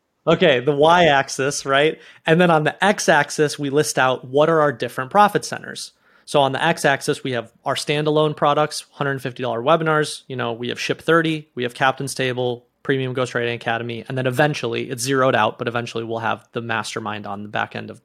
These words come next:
the ghostwriting. And so when you have this grid, then you just kind of fill it in and you go, "Okay, do we, like, one by one, do we need sales?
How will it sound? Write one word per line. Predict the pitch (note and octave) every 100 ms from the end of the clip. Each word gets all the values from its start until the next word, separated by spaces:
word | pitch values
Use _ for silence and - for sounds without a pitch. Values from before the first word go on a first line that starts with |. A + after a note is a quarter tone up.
| -
the | -
ghostwriting. | B2 D3 - - B2+ - - - - _ - - _ -
And | D#3 D#3+
so | F3 D#3+
when | C#3+ D3+
you | D#3
have | C3 G3+ F3+
this | C#3+
grid, | - D#3+ A3 D#3 C#3 -
then | D3 D#3+
you | F#3
just | E3+ D#3+
kind | - D#3+
of |
fill | - E3+ D3+
it | C#3+
in | D#3+ D3+
and | C3
you | B2
go, | B2+
"Okay, | A#2+ A2
do | A#2+ A#2+
we, | B2
like, | C#3+ C3 - _
one | A#2 A#2
by | C3
one, | D3 A3+
do | A2+
we | B2+
need | B2+ C3
sales? | - B2 C3 C#3+ D3